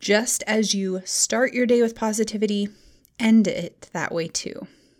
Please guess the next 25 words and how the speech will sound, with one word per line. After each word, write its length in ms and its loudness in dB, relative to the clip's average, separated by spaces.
Focus 360 0
on 340 -2
gratitude 840 0
and 240 -4
affirmations, 1040 0
and 120 -4
you 80 0
can 160 2
even 680 -2
read 480 0
or 280 -4
listen 580 0
to 600 0
something 360 -4
positive 460 -2
if 160 -18
you 80 -10
want. 200 -8
But 140 -2
giving 260 6
gratitude 840 0
for 400 2
your 200 -4
blessings, 920 -6
focusing 680 -2